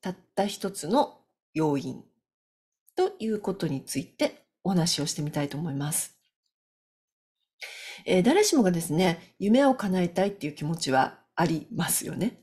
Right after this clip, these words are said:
普通に。私も、わ-、私が叶えたい夢っていうのはあります。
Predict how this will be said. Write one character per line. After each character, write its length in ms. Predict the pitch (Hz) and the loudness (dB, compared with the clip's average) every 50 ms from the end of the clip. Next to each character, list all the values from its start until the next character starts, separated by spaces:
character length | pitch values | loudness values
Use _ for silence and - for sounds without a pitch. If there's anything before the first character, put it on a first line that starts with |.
| _ - | _ -20
普 140 | - - | -18 -16
通 180 | - - 143 143 | -10 -6 -6 -4
に。 240 | 143 - - - _ - | -4 -6 -8 -10 _ -6
私 320 | - 233 247 254 247 - | -4 -2 0 0 0 2
も、 280 | 269 349 359 294 - - - - - - _ - | 4 4 4 4 2 -2 -6 -20 -20 -14 _ -10
わ-、 100 | - - - _ _ _ _ _ _ _ _ _ - | -10 -10 -12 _ _ _ _ _ _ _ _ _ -2
私 300 | 220 226 202 185 - - | -2 0 0 -2 -2 0
が 100 | 240 226 | -2 0
叶 260 | 233 233 196 175 175 | 0 2 2 2 2
え 60 | 165 | 0
た 140 | 170 170 160 | 0 0 -2
い 80 | 151 - | 0 -2
夢 200 | 147 147 147 135 | -2 -4 -6 -8
っ 20 | - | -8
て 120 | - - 175 | -8 -6 -4
い 20 | |
う 60 | 170 | -4
の 140 | 180 202 240 | 0 2 4
は 260 | 277 262 196 - - - | 4 4 2 0 -2 -6
あ 80 | - 151 | -6 -6
り 120 | - - | -6 -6
ま 140 | - - - | -10 -10 -10
す。 240 | - - - _ | -10 -12 -12 _